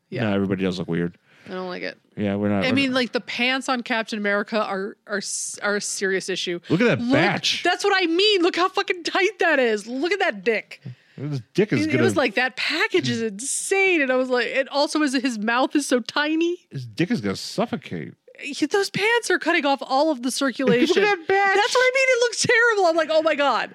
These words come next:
Speaker 1: If Captain America has blood flow to his penis, he will not by the end of this issue.
Speaker 2: No, no. Yeah,
Speaker 1: They
Speaker 2: that,
Speaker 1: are
Speaker 2: that was the
Speaker 1: too
Speaker 2: whole,
Speaker 1: tight.
Speaker 2: that was the point in comics in the nineties. It's like, you know, all superheroes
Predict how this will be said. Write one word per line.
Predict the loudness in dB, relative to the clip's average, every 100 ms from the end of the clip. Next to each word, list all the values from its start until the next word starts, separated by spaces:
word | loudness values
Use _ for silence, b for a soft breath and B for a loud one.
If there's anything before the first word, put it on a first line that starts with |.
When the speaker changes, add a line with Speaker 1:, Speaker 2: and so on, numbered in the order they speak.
| B B B
Speaker 1:
If | -8 -8
Captain | -2 0 0 -2 0
America | 2 2 0
has | -2 -2 -2
blood | 0 0 0
flow | -2 2 2
to | 2 -2
his | -2
penis, | 0 2 0 -2
he | -4 0
will | 0
not | 0 0 -2 -2
by | -2
the | -2
end | -4
of | -6
this | -10
issue. | -4 0
Speaker 2:
No, | 2 4
no. | 4 2 0 -4
Yeah, | 0 2
Speaker 1:
They |
Speaker 2:
that, | 4 4
Speaker 1:
are |
Speaker 2:
that | 4
was | 4
the |
Speaker 1:
too | 4
Speaker 2:
whole, | 4
Speaker 1:
tight. | 2 0 0 -6 -8
Speaker 2:
that | -4
was | -4
the |
point | 0 -2
in | 0
comics | 0 0
in | 0
the | 2
nineties. | 2 2
It's | 0
like, | 0
you | 2
know, | 2
all | 2
superheroes | 2 2 4 2